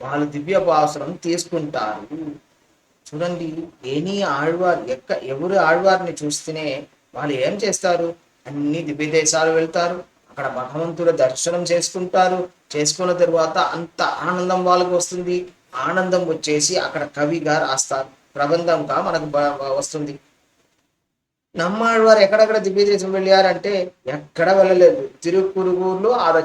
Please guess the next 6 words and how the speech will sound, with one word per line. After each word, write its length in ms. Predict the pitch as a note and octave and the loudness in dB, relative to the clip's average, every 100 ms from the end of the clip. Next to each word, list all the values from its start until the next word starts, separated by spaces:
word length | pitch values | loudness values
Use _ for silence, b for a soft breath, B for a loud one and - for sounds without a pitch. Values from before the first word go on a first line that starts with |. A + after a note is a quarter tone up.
| D#3+ | 0
చింతపండు 540 | D3+ F#3 F#3 F#3 F3+ | 0 2 2 0 -2
చెట్టు 420 | E3+ F3+ F3 F#3+ - | 0 0 0 -4 -4
కిందనే 520 | E3+ F3 G3 G3 A3+ | -6 0 2 4 2
కూర్చుంటారు, 720 | C4 F3+ - F3 E3 D#3 D#3+ | -2 -6 -2 -2 2 4 4
ఎక్కడ 640 | F#3 D3 C3+ _ - D3+ F3 | 2 -2 -6 _ -4 0 4
వెళ్ళలేదు. 420 | F3 D#3 D3 C3+ | 4 4 0 -2